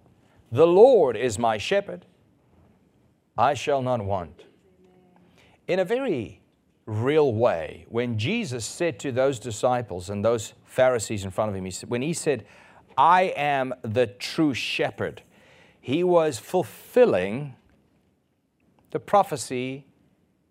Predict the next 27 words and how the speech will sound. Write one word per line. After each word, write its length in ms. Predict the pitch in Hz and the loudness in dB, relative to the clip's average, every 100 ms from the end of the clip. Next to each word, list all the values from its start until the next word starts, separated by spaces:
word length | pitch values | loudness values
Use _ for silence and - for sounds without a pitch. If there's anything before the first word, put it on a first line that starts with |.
| _ _ _ _ _ _ _ _ | _ _ _ _ _ _ _ _
that 140 | 143 135 | -6 -6
he 200 | 143 180 | -4 -2
was 320 | 160 147 107 | 0 0 -4
deity, 880 | - 113 214 175 113 - 90 95 95 | -14 -8 -4 -2 -4 -8 -12 -12 -8
that 160 | 127 110 | -6 -4
he 140 | 139 | -4
was 120 | 135 | -6
God. 320 | 117 175 98 - _ _ | -2 0 -2 -8 _ _
Why? 380 | 160 139 85 - _ - _ | 2 2 0 -10 _ -20 _
Because 400 | 147 113 175 117 | -8 -2 -2 0
they 180 | 160 156 | -2 -2
knew 280 | 147 151 135 | -6 -6 -4
God 560 | 110 208 240 107 98 _ | 2 2 2 -2 -8 _
to 120 | - 123 | -8 -6
be 220 | 127 113 | -4 -4
their 240 | 107 110 | -2 -2
shepherd. 500 | - 123 101 85 - _ _ - | -2 -6 -6 -8 -14 _ _ -4
"The 160 | 123 147 | 0 2
Lord 440 | 143 190 226 220 | 4 6 6 6
is 200 | 175 127 | 2 -2
my 180 | 160 147 | -2 -2
shepherd," 640 | 131 - 175 - 123 101 | -4 -4 -4 -4 -6 -6
David 300 | 127 135 123 | -4 -2 -4
said, 260 | - 117 85 - - | -6 -6 -8 -20 -8
referring 480 | 131 113 - 160 147 | -6 -4 2 2 2
to 80 | 139 | -4
God. 420 | 113 147 110 90 | 0 0 0 -4